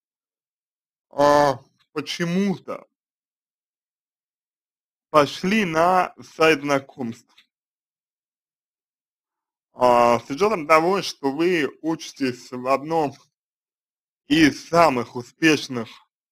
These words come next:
ну, в одном из престижных вузов страны, как вы говорите, а, подобный фу-, выбор,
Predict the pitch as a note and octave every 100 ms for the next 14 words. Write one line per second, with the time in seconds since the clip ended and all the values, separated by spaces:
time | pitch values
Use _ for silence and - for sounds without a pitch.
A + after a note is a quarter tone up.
0 | _ _ _ _ _ _ _ _ _ _
1 | _ _ - D#3+ E3 D#3 D#3 D3+ C#3 -
2 | D3+ C#3+ - F3+ C#3+ C3 B2+ C3 C3+ A#2
3 | G#2 - D3 E3+ A3+ G#3+ C#3 - C3 A#2
4 | A#2 A#2+ A2+ - A#2 - _ _ _ _
5 | _ _ _ _ _ _ _ _ _ _
6 | _ _ - C3+ C3 B2+ A#2+ A#2 C3+ C#3+
7 | F3 F3 E3 C#3+ - F#3 F#3+ - G#3 B3+
8 | D#3 A#2+